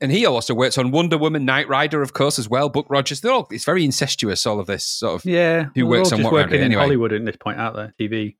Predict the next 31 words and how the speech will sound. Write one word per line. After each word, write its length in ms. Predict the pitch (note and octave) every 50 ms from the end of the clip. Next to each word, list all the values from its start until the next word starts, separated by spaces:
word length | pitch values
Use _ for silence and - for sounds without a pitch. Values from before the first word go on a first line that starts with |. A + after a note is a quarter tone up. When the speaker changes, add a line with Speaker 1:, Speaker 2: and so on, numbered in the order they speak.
| _ -
Speaker 1:
Yeah, 160 | E3+ E3+ F3+ F3+ G#3
it 140 | G#3+ -
starred 340 | - - G3 F3+ F3 E3 -
Rex 220 | D3 D3 - - -
Smith, 260 | - D#3+ D#3+ D#3 -
but 120 | - - -
we'll 80 | B2
come 160 | - D3+ C#3+
to 100 | C3+ -
that. 320 | C3 C#3 C#3+ C#3+ C#3 - B2+
He 140 | C#3 C3+ C3
was 160 | A2 G#2+ -
this, 340 | D3+ C#3+ - - - - -
and 220 | A#2 A#2 G#2+ A2
he 100 | D3+ G#3+
was 80 | F3 -
apparently 280 | F#3+ G#3+ B3 - E2
the 40 | F#2+
first 300 | - - D3+ C#3 C3 -
person 240 | - D3+ C#3 C#3 C3+
to 60 | B2+
ever 140 | C3 C3 D3
play 200 | C#3 - D3+ D3+
the 80 | C#3+ C#3
Daredevil 480 | C#3 D#3+ D#3 D#3 C#3+ - G2+ F#2 F2
character, 480 | - - G2+ F2+ E2+ - - - E2 - _ -
the 80 | G#2+
act-, 140 | G#2 - _ _ -
you 80 | A2 G2
know, 100 | D#2 D#2+
the 140 | F#2 F2